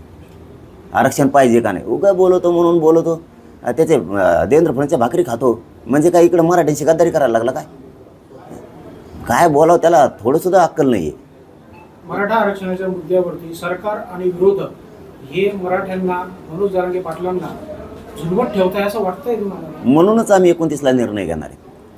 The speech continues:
Speaker 1: आज बारा महिने झाले आंदोलन सुरू आहे. जातीकडून बोलायचं सोडून किंवा प्रश्न मांडायचं सोडून हे दरेकर, फरेकरसारखे हे, हे भंगार क्वालिटीचे आमदार आहे,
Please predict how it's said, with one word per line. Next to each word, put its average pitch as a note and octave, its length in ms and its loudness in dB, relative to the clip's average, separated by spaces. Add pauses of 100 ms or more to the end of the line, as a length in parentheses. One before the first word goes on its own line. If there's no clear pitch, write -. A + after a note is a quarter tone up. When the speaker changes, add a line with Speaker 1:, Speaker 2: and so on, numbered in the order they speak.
Speaker 1:
आज A2+ 100 -4
बारा C#3+ 240 6
महिने C#3+ 220 2
झाले A#2+ 220 4
आंदोलन A#2 300 2
सुरू A2 200 -6
आहे. - 320 -8 (540)
जातीकडून D3 500 0
बोलायचं C#3+ 340 2
सोडून G2+ 320 0 (440)
किंवा B2+ 140 2
प्रश्न C3+ 300 0
मांडायचं C#3 380 2
सोडून A#2 280 0 (300)
हे C#3+ 60 2
दरेकर, C#3+ 460 2
फरेकरसारखे B2 680 0
हे, B2 240 6 (420)
हे F2+ 180 -2
भंगार G#2+ 260 0
क्वालिटीचे C3+ 460 2
आमदार B2+ 280 4
आहे, F2+ 280 2